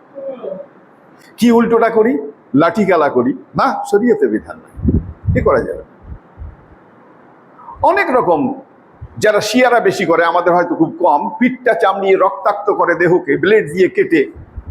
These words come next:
একদম বেশরিয়াতি, বেদাত, এটা করা যাবে না, মস্ত বড় গুনাহ হবে। আল্লাহ পাক এটা করতে বলেননি। সূরা তাওবার ছত্রিশ নম্বর আয়াতে, আমি তো দু তিনটে কথা বললাম, এখনো অনেক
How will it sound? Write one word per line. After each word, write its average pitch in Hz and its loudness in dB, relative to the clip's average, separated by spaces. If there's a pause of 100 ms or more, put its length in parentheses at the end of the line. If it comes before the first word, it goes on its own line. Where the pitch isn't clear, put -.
(460)
একদম 262 2
বেশরিয়াতি, 156 0 (480)
বেদাত, 160 0
এটা 143 0
করা 151 2
যাবে 123 0
না, 196 -6
মস্ত 180 -4
বড় 262 2
গুনাহ 123 0
হবে। - -6 (1700)
আল্লাহ 294 2
পাক 285 2
এটা 269 0
করতে 233 0
বলেননি। 139 -2 (2000)
সূরা 359 2
তাওবার 269 4
ছত্রিশ 277 0
নম্বর 254 2
আয়াতে, 214 4
আমি 240 -2
তো 277 2
দু 294 2
তিনটে 381 2
কথা 311 4
বললাম, 190 2
এখনো 370 2
অনেক 330 4